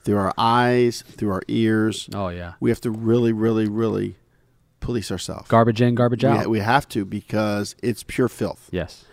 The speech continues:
Speaker 1: I mean, I'm, I'm just like, don't even wanna see it, be around it.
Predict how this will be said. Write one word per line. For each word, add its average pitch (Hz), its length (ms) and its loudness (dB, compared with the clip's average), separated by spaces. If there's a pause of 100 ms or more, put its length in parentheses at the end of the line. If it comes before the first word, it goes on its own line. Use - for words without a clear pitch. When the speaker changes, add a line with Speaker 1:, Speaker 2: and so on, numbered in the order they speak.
(420)
Speaker 1:
I 110 100 0
mean, 110 360 4 (640)
I'm, 127 240 6 (140)
I'm 123 180 2
just 113 280 -2
like, 92 200 -6 (1700)
don't 113 220 4
even 107 140 0
wanna 87 200 -4
see 110 260 -4
it, - 220 -6
be 104 80 -4
around 95 380 -4
it. - 120 -10